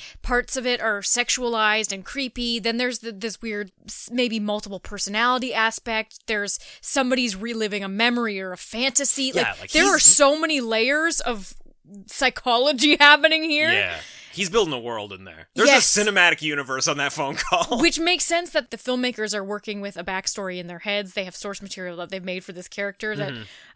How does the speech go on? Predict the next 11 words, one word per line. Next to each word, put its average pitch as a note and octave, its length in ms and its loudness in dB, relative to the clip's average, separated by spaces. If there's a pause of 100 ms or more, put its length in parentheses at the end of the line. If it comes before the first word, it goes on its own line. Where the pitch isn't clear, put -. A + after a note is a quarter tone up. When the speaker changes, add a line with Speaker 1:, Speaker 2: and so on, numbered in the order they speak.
(100)
Speaker 1:
we B3 120 -2
don't D#4+ 240 0
get B3+ 160 -2
to B3+ 120 -6
learn, F3 360 -8
which F3+ 160 -14
is F#3 80 -10
great. - 340 -14 (160)
Speaker 2:
Yeah. G2+ 220 -6
Speaker 1:
Um, G3 500 -6
but G#3 200 -8